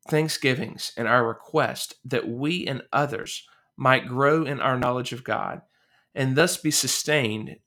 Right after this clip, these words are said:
to endure to the end when trials come or the temptation assails us.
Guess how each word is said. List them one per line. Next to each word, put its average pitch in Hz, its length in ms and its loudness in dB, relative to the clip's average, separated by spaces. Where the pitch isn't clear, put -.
to 139 200 -2
endure 123 840 -4
to 139 80 -4
the 135 180 -4
end 110 380 -6
when 117 180 -4
trials 120 460 2
come 104 460 -8
or 127 100 -2
the 113 80 0
temptation 110 640 -4
assails 104 440 -8
us. - 320 -14